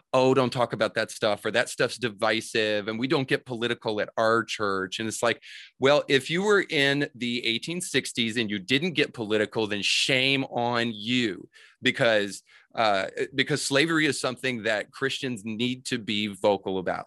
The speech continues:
and should have been vocal about. And we haven't always done that well. And it's so funny to me that the progressives would agree with that one hundred percent. And then when it talks about actually talking about biblical ideas,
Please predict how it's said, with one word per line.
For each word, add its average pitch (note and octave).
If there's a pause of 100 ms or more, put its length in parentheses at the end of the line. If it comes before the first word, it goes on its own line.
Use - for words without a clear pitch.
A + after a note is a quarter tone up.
(100)
and A2
should D#3
have A2
been G2+
vocal F2+
about. F2 (500)
And A#2
we B2+
haven't D3
always B2+
done E3
that G#2
well. B2
And A2
it's A2+
so D#3
funny D#3
to A#2
me G#2
that G#2+
the A2+
progressives A2+
would G#2+
agree G2+
with G#2+
that G2
one G#2+
hundred G#2
percent. G#2+
And G#2
then G2+
when G2+
it G2
talks G#2
about G2
actually G#2+
talking G#2
about G2
biblical G2+
ideas, A#2